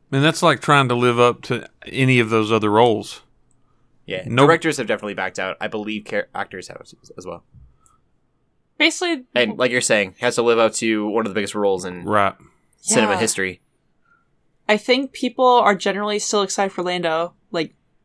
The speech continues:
Speaker 3: Glover being
Speaker 1: Yeah.
Speaker 2: Yeah.
Speaker 1: I thi-, I
Speaker 3: Lando is
Speaker 1: think
Speaker 3: still gonna
Speaker 1: that,
Speaker 3: be
Speaker 1: yeah.
Speaker 3: good. I also agree with that. But, yeah, I,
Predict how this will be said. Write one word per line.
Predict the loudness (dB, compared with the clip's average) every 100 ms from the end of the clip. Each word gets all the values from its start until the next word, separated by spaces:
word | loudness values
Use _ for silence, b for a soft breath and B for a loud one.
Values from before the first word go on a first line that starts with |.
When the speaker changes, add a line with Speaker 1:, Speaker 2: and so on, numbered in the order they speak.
| _ _ _ _
Speaker 3:
Glover | 0 2 4
being | 4
Speaker 1:
Yeah. | 6 4 0
Speaker 2:
Yeah. | -4 -2 0
Speaker 1:
I | 4
thi-, |
I | 4
Speaker 3:
Lando | 4 2
is | 2
Speaker 1:
think | 2
Speaker 3:
still | 2 2
gonna | 2
Speaker 1:
that, | 2
Speaker 3:
be | 2
Speaker 1:
yeah. | 2 2
Speaker 3:
good. | -2 -6 _ _ _
I | -2 0 -4 -10 _ _ -6
also | -4 -2 -4 -4 -10 _ _ -10
agree | -6 -6
with | -6
that. | -2 0 -2 B B B _
But, | 0 0 0 -10 _ _ _ _ _ _ _ _ _ _ _
yeah, | -4 4 4 2 -8 _ 0
I, | 0